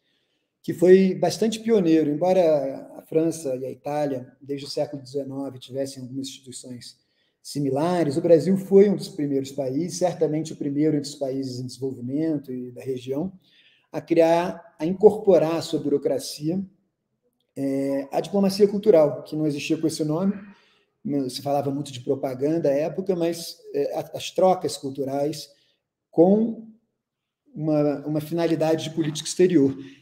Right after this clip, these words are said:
E é interessante notar que isso aconteceu no mesmo ano que os britânicos fundaram o British Council, que hoje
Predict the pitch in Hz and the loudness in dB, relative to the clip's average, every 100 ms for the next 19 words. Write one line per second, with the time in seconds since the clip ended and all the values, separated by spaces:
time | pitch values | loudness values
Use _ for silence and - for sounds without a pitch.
0 | _ 185 202 220 202 202 185 180 196 196 | _ 0 4 8 8 8 4 4 2 -2
1 | - - - 156 151 165 185 196 - - | -6 -14 -6 -4 -2 0 0 0 -2 -4
2 | 185 180 175 190 190 190 247 220 202 180 | -2 -2 0 2 4 4 4 2 2 4
3 | 208 220 226 220 160 156 156 160 165 160 | 4 4 2 0 -4 0 0 2 0 0
4 | - 147 147 147 147 135 143 - - 156 | -4 -2 2 2 0 -2 -6 -8 -10 -6
5 | 185 226 - 190 143 147 135 143 | -4 -6 -8 -4 0 0 -2 -10